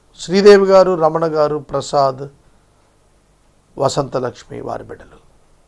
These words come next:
మరియు ముగ్గురు కుమారులు, సంజీవరావు గారు, సత్యనారాయణ గారు, విశ్వనాథ్ గారి కుటుంబాలు ఆశీర్వదించబడాలని ప్రార్థిస్తున్నాను. ప్రార్థన చేద్దాం. మమ్మల్ని మిక్కిలిగా ప్రేమిస్తున్న తండ్రి, ట్రైనింగ్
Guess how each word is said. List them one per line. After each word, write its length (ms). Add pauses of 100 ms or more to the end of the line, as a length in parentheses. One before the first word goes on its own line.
(320)
మరియు 280
ముగ్గురు 340
కుమారులు, 680 (2000)
సంజీవరావు 600
గారు, 380
సత్యనారాయణ 760
గారు, 340 (420)
విశ్వనాథ్ 520
గారి 200
కుటుంబాలు 560 (680)
ఆశీర్వదించబడాలని 1120 (1160)
ప్రార్థిస్తున్నాను. 680 (600)
ప్రార్థన 340
చేద్దాం. 280 (440)
మమ్మల్ని 280
మిక్కిలిగా 360 (100)
ప్రేమిస్తున్న 420
తండ్రి, 380
ట్రైనింగ్ 500